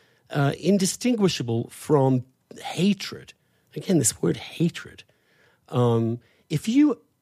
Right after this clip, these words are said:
ever meet a young kid who is dealing with gender dysphoria, the only, only moral position is compassion and empathy and support.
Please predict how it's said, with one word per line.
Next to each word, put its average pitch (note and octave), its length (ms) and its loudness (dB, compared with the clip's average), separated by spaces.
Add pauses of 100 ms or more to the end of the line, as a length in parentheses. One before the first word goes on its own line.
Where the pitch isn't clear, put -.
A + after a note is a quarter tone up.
(160)
ever F3+ 220 4
meet B2 340 0
a A#2 100 -4
young B2+ 340 2
kid G#2+ 260 -4
who G#2 160 -4
is - 180 -6 (160)
dealing F#3+ 380 2
with A#2+ 140 -4
gender A#2+ 280 -2
dysphoria, G2 640 -8 (920)
the - 160 -14 (160)
only, F#3 720 4 (880)
only F#3 380 6
moral A#2+ 320 2
position G2+ 440 -8
is G2+ 120 -4
compassion G2+ 500 -10
and F#2+ 120 -10
empathy - 500 -20 (840)
and A2+ 140 -4
support. - 500 -12